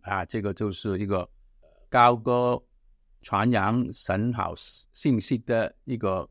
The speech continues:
场面了。将他所行的传扬在万民中，要提说他的名已被尊崇。你们要向耶和华唱歌，又重复了啊，诗歌就是重复嘛。因他所行的甚是美好，但愿这事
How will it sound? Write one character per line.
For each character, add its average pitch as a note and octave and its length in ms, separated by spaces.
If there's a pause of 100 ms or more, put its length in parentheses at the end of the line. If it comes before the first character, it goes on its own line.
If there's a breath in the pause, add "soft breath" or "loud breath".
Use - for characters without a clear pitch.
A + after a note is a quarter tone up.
(160)
场 F2+ 240
面 A2 280
了。 - 120 (680)
将 D#3 220
他 D#3 220
所 G#2 180
行 A2+ 280
的 C#3+ 100
传 A#2+ 260
扬 C3+ 180
在 C3 200
万 C3 200
民 A2+ 180
中， C3+ 340 (380)
要 C#3 200
提 C3+ 460
说 D#3 300
他 D3+ 180
的 D3 120
名 B2+ 280
已 G2+ 180
被 C3+ 200
尊 C#3+ 260
崇。 B2+ 400 (640)
你 A#2 160
们 A#2+ 200
要 D3 200
向 C3 340
耶 C#3+ 140
和 C3+ 140
华 C3+ 120
唱 D3+ 240
歌， D3 260 (220)
又 C3 180
重 G#2 220
复 G#2 160
了 F#2+ 100
啊， F#2+ 280
诗 - 180
歌 A2+ 180
就 A2+ 140
是 G2+ 140
重 F#2 200
复 F2+ 140
嘛。 F2+ 100 (440)
因 D#3+ 160
他 D#3+ 120
所 G#2 220
行 A2+ 400
的 D3+ 80
甚 D#3 240
是 D#3 140
美 C3+ 200
好， G#2+ 300 (560)
但 D#3 220
愿 D3+ 260
这 D#3+ 180
事 C#3 440